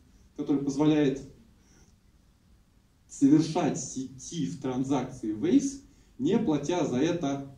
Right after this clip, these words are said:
комиссию Waves. То есть можно просто пользоваться кошельком, переводить там токены, при этом вообще не думать ничего ни о комиссиях. Комиссии будет платить майнеру спонсор этого токена.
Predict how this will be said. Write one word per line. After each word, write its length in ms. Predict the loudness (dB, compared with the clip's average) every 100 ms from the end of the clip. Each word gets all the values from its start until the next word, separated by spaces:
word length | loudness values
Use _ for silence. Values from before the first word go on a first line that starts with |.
| -8
комиссию 540 | 0 2 2 0 -2
Waves. 380 | 0 -2 -2 -6
То 100 | -10
есть 200 | -10 -12 -8
можно 220 | -4 -2
просто 300 | 0 -2 -2
пользоваться 520 | -2 0 0 -2 -8 -12
кошельком, 640 | -12 -10 -6 -2 -2 -4 -10 -8 2
переводить 420 | 4 4 2 -4
там 180 | -8 0
токены, 560 | 2 2 0 -4 -6 -12 -18 _
при 140 | -4 0
этом 140 | 0
вообще 220 | 0 4
не 100 | 6
думать 260 | 6 4 2
ничего 240 | -4 -4
ни 20 | -4
о 100 | -4
комиссиях. 520 | 0 0 0 0 -2 -6 -16 _ _
Комиссии 480 | 2 6 6 6 2
будет 480 | 2 2 2 2 2
платить 560 | 0 0 -2 -2 -4 -10 _ _
майнеру 560 | -2 0 2 4 2 0
спонсор 600 | -8 -4 -2 0 -4 -6
этого 380 | -6 -6 -6 -8
токена. 440 | -8 -8 -10 -16